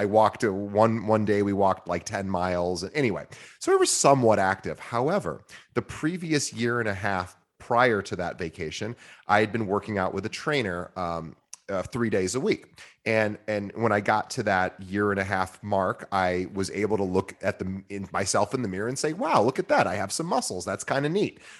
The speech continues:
from all this hard work I have done." Um, and then for three weeks, I said, "Well, I'm just gonna take it easy. I'll work out a little bit." But, well, I ended up really not working out at all during that vacation 'cause I was on vacation.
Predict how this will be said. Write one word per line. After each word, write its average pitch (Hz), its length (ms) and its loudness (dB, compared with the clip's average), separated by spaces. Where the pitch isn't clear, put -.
from 113 240 4
all 110 100 6
this 120 160 0
hard 127 260 4
work 190 220 0
I 117 80 4
have 90 140 -2
done." 78 240 -6
Um, 110 300 0
and 123 180 0
then 135 360 4
for - 180 0
three 147 300 0
weeks, 123 320 0
I 123 80 4
said, 131 280 0
"Well, 117 220 6
I'm 107 140 2
just 104 180 -6
gonna 107 160 -2
take 98 280 -4
it 107 80 -2
easy. 95 320 -6
I'll 311 140 4
work 139 220 4
out 110 120 4
a 104 40 2
little 87 280 -2
bit." 87 280 -6
But, - 260 -8
well, 135 120 6
I 160 60 10
ended 175 140 4
up 127 140 4
really 117 160 2
not 98 240 -2
working 98 320 -2
out 90 160 0
at 98 60 0
all 143 220 4
during 92 240 -4
that - 160 -8
vacation 95 500 -6
'cause 143 140 -6
I 104 60 2
was 78 120 -6
on 80 100 -8
vacation. 226 460 -4